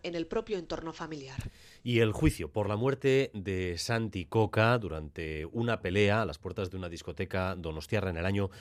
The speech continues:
Speaker 2: dos mil diecinueve ha entrado hoy en el terreno de las conjeturas y de las dudas, con las declaraciones de médicos y forenses, porque hay, eh, dos versiones distintas en las dos autopsias que se le realizaron al cuerpo. La primera de ellas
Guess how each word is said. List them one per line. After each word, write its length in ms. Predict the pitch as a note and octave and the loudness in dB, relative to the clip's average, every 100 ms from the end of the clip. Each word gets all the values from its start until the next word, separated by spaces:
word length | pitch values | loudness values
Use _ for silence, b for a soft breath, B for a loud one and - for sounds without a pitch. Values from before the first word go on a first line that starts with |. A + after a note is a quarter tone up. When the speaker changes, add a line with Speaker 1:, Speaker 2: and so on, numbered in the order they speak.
| B - | B -6
Speaker 2:
dos 240 | G2 F#2 | -2 0
mil 220 | A#2 B2 | 0 0
diecinueve 580 | A#2 C#3+ F2 G2+ G#2 A#2 B B | 0 -2 -2 2 4 2 B B
ha 100 | C3+ | 0
entrado 340 | D#3+ E3+ D3+ | 2 2 6
hoy 180 | D#3+ E3 B B - | 6 4 B B -6
en 260 | C3+ C3+ | -4 0
el 260 | C3 C3 B2 | 0 0 0
terreno 500 | G2+ B2+ C3+ C3+ - | 0 2 2 0 -2
de 240 | A2 A#2+ | -4 -2
las 540 | A#2+ B2 A2+ - - - | -2 -2 -2 -4 -8 -4
conjeturas 840 | A2 F#2+ - F#2 D3+ D#3 D#3 - - | -2 0 0 0 4 4 4 -2 -6
y 160 | D3 C3+ | -4 -2
de 100 | C3 | 0
las 240 | B2 A2+ | 0 0
dudas, 320 | A#2 G#2+ D2 - | 0 0 -4 -6
con 160 | F2+ | -6
las 140 | F2 F2 | -4 -4
declaraciones 640 | F2+ F2 F2+ D3+ E3+ - B B | -4 -4 0 2 2 -2 B B
de 220 | F2+ F#2 G2 | -4 0 2
médicos 560 | C#3+ D#3 D#3 D3 - _ - | 2 2 2 0 -4 _ -8
y 240 | D3 D3+ | -4 -4
forenses, 800 | - G2+ G2 A2 F2 - - - - | -2 2 4 4 2 -6 -8 -10 -4
porque 440 | C3 C#3 D#3 - - | -2 2 0 0 -4
hay, 260 | A2+ C3 B B B B | -4 -4 B B B B
eh, 340 | - F2+ D#2 C#2 C#2 | -14 -8 -8 -8 0
dos 180 | A#2 C3+ | 2 4
versiones 380 | D3 C3+ D#3 C3+ | 2 2 0 0
distintas 560 | C3+ D3+ C3+ C#3+ - - | -2 -2 0 0 -2 -4
en 160 | G#2 F2+ | -2 -2
las 140 | F2+ | -4
dos 180 | A2+ - | -4 -2
autopsias 480 | A#2 B2+ A#2+ C#3 - | -2 -4 0 0 0
que 180 | G#2+ | -2
se 140 | - F2+ | -2 -2
le 100 | E2+ | -4
realizaron 720 | D#2+ E2 E2+ D#2+ G#2+ A2+ A#2 | -4 -6 -6 -6 -2 0 0
al 140 | G#2+ | 0
cuerpo. 420 | G#2+ F3 - - - | 2 2 2 -8 -4
La 240 | G#2 G2 | -2 0
primera 400 | G2+ G2 D3+ D3+ | 0 2 4 4
de 180 | G#2+ A#2 | 4 4
ellas 420 | G#2+ D#2 G2 - | 4 0 -4 -6